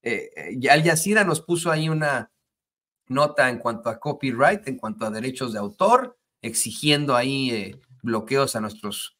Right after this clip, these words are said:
eh, contenidos, porque según ellos utilizamos uno de sus materiales,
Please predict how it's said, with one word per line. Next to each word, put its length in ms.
eh, 140
contenidos, 920
porque 440
según 280
ellos 160
utilizamos 460
uno 100
de 80
sus 140
materiales, 960